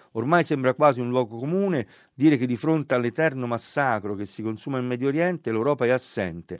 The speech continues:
ma non è un luogo comune. È un dato di fatto che dovrebbero pesare dolorosamente sulla coscienza di mezzo miliardo di cittadini europei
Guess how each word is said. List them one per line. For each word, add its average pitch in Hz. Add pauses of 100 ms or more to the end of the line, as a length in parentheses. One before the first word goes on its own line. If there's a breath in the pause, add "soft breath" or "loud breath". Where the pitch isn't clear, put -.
(100)
ma 113
non 127
è 165
un 120
luogo 123 (100)
comune. 87 (300 loud breath)
È 107
un 127
dato 135
di 131
fatto 170
che 120
dovrebbero 120
pesare 113
dolorosamente 113 (240 soft breath)
sulla 127
coscienza 143
di 120
mezzo 139
miliardo 123
di 107
cittadini 117
europei 110